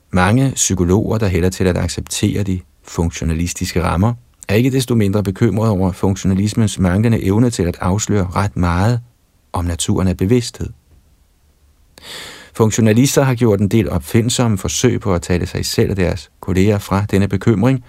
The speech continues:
men de er ikke, efter hvad jeg kan se, lykkedes med det i nogen væsentlig grad. Som tingene står, udgør problemet med det kvalitative indhold i bevidsthed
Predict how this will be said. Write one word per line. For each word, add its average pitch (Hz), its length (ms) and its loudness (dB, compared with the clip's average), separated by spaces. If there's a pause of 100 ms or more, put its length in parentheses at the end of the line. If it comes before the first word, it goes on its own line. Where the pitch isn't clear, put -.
(1600)
men 104 120 2
de 120 120 4
er 123 120 4
ikke, 120 240 4
efter 117 220 0
hvad 90 120 2
jeg 98 220 0
kan 135 140 -2
se, - 460 -4
lykkedes 85 400 -2
med 87 100 0
det 82 140 -2
i 82 60 -2
nogen 80 240 -4
væsentlig 92 420 -6
grad. - 220 -8 (680)
Som 80 180 -6
tingene 92 320 -2
står, 101 480 0 (160)
udgør 95 360 2
problemet 95 480 0
med 87 100 2
det 85 140 -2
kvalitative 90 640 -4
indhold 98 560 0 (140)
i 85 160 -4 (100)
bevidsthed 95 560 0